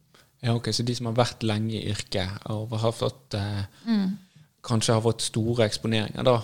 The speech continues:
Speaker 1: over tid, så, så
Speaker 2: Mm.
Speaker 1: de har en økt risiko for de tre kreftformene i deres studie, da, for å
Speaker 2: Ja.
Speaker 1: oppsummere. Ja.
Speaker 2: Mm. Og disse typene kreft har sammenhenger med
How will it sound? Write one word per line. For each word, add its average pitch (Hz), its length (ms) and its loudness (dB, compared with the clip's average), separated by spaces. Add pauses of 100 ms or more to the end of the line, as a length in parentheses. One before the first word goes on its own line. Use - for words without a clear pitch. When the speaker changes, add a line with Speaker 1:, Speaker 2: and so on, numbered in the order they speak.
Speaker 1:
over 117 180 0
tid, 110 320 -2
så, 107 460 2
så - 240 -2
Speaker 2:
Mm. 190 120 0
Speaker 1:
de 110 120 -4
har 107 120 -6
en 104 140 -8
økt 107 260 -2
risiko - 300 0
for - 160 -2
de 107 340 -4
tre 95 260 -2
kreftformene 104 800 -4
i - 20 -6
deres - 340 -2
studie, 101 340 0
da, 117 120 4
for - 380 -14
å 226 40 -4
Speaker 2:
Ja. 208 80 2
Speaker 1:
oppsummere. - 380 -6 (220)
Ja. 113 100 -2 (400)
Speaker 2:
Mm. 208 160 -16 (420)
Og 233 80 2
disse 220 260 2
typene 185 480 -2
kreft 247 360 0
har 208 140 -2
sammenhenger 180 640 -2
med 180 380 -4